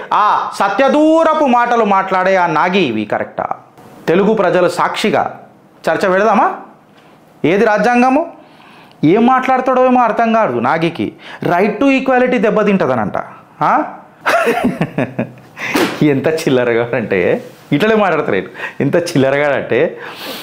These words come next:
ఇప్పుడు అట్లనే ఆ లండన్లో రిషి సునక్ గారు ప్రధానమంత్రి అయినరండి.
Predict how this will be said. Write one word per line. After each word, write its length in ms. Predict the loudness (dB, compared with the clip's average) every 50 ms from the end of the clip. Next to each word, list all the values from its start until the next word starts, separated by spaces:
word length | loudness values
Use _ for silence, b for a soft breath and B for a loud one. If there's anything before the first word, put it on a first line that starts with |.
| B B B B -4
ఇప్పుడు 220 | -2 0 0 -2 0 -2
అట్లనే 600 | -4 -4 -2 -2 0 0 0 0 0 0 -2 -4 B B B B B
ఆ 300 | 0 2 2 2 2 0 -2 B B 0
లండన్లో 540 | 2 2 4 2 2 2 2 4 2 2
రిషి 340 | 2 2 0 0 0 -2 -2
సునక్ 420 | 0 0 0 0 0 0 0 0 0
గారు 260 | 0 2 2 2 0
ప్రధానమంత్రి 760 | 0 0 0 2 2 2 2 2 0 0 -2 -2 -2 -2 -2
అయినరండి. 760 | 0 0 0 0 0 0 0 0 2 2 2 2 0 -2